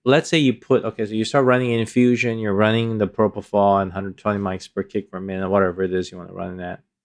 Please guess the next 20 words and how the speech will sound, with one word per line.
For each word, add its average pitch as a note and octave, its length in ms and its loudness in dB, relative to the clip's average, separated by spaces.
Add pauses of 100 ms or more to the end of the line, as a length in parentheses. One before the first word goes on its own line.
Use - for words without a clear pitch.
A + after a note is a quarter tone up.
(760)
And A#2+ 140 2
then B2 220 4
you, A2 280 2 (160)
you, A2+ 320 2
you A2+ 160 0
scope G3 380 -2
him - 260 -14
and A#2+ 100 -10
you A#2 160 -2
were B2 120 4
like, A2+ 160 2
"Oh, F3+ 540 4
the B2 240 4
guy D#3 200 2
has F3+ 300 2
concentric B2+ 500 -6
collapse A#2 380 0
of G2+ 120 0
the A2+ 120 -2
velum." D3 220 -4